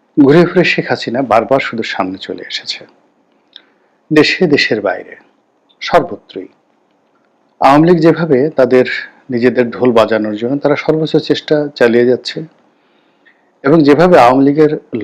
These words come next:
লোকজন তারা অনেকটা আন্তর্জাতিক রাজনীতি শুরু করেছে, এটা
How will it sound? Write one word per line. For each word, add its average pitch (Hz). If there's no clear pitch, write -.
লোকজন 101
তারা 107
অনেকটা 160
আন্তর্জাতিক 151
রাজনীতি 110
শুরু 101
করেছে, 90
এটা 196